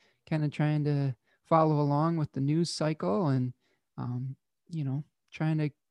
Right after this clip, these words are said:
s-, keep my center, but it is a little bit, um, I would say it's kinda stressful trying to figure all this out. It does produce some, some anxiety, but, um, yeah, I'm feeling okay. We'll, we'll see if we can get through the,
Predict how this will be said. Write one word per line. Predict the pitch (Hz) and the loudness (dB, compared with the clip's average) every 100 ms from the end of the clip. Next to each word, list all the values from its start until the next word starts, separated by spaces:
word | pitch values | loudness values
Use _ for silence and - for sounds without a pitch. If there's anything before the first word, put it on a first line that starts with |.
| _ | _
s-, | - - | -16 -16
keep | - 175 | -8 -4
my | 160 151 | 0 -2
center, | - 156 151 185 240 | 0 -2 0 -2 -2
but | - 143 | -2 0
it | 143 147 | 0 0
is | 165 156 | -2 -4
a | |
little | 147 143 143 | -4 -4 -4
bit, | 139 139 - _ _ _ - | -2 -2 -2 _ _ _ -12
um, | 127 131 127 131 160 | -8 -6 -4 -6 -8
I | - | -6
would | 311 - | -6 -4
say | 226 | -4
it's | 202 - | -4 -2
kinda | 180 156 | -2 -2
stressful | - 165 - 220 | -2 -6 -4 -6
trying | 214 165 160 | -4 -4 -4
to | |
figure | 143 151 143 143 | -4 -4 -2 -2
all | 143 | -2
this | 143 - | -4 -6
out. | 147 175 | -6 -6
It | 180 | -6
does | 143 135 | -6 -8
produce | - 135 143 | -8 -6 -6
some, | - 139 127 _ _ _ _ _ | -4 -4 -4 _ _ _ _ _
some | - - 160 | -6 -2 0
anxiety, | 147 135 143 147 151 143 202 - _ | 0 -2 -2 0 -2 -2 -6 -8 _
but, | - 156 151 | -2 0 0
um, | 147 139 143 139 _ _ _ _ - _ _ 254 | 0 -2 -4 -8 _ _ _ _ -20 _ _ -2
yeah, | |
I'm | 262 | -2
feeling | - 208 160 | 2 4 4
okay. | 151 - 156 | 4 2 -2
We'll, | 214 190 - | -2 -6 -4
we'll | 196 | -6
see | - | -2
if | 202 | 0
we | 190 | 2
can | 175 | 2
get | 185 - | 0 -2
through | 180 170 | 2 2
the, | 156 151 143 | 4 2 0